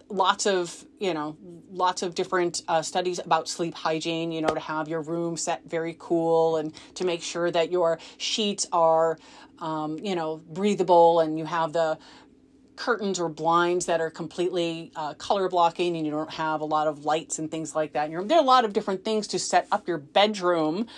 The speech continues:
for ideal sleep, but it doesn't matter if you're not willing to go to bed.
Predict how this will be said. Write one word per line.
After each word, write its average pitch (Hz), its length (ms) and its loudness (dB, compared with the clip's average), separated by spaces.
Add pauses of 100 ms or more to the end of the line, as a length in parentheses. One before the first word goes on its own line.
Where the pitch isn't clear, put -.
(120)
for 226 240 2
ideal 180 400 2
sleep, 180 500 2 (180)
but 226 140 6
it 202 80 0
doesn't 214 300 2
matter 214 440 2 (240)
if 202 200 0
you're 185 160 2
not 160 260 -2
willing 165 360 0
to 165 180 -4
go 143 220 -2
to 143 140 -12
bed. - 220 -6